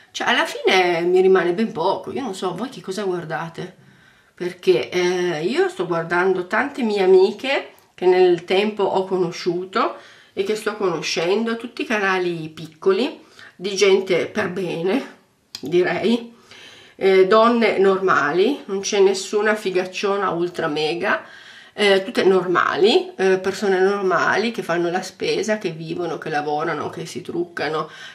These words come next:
che magari vanno a comprarsi qualcosa e te lo mostrano. Quello sì, mi piace, ma, ehm, quelle cose, quei video che iniziano così casuali.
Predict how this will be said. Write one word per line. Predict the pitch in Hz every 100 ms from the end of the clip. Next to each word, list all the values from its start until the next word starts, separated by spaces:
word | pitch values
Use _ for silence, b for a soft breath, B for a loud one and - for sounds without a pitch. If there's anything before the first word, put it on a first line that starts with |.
| B
che | 185
magari | 175 175 185 185
vanno | 180
a | 185
comprarsi | 180 160 180 185 - 175 170
qualcosa | 175 160 160 175 170
e |
te | 165
lo | 175
mostrano. | 165 147 190 - 226 214 175 170 B B B B
Quello | - 349 494 311
sì, | 214 220
mi | 180 156
piace, | 170 240 - - 160 - _ _ B B
ma, | - 196 214 -
ehm, | 196 196 190 185 185 175 165 147 127 110 156 160 156 B B _ B B B B
quelle | - 285 302
cose, | 427 440 320
quei | 277 277
video | 320 392 427
che | -
iniziano | 233 254 - 254
così | 226 214 254
casuali. | 240 202 185 170 - 160 185 -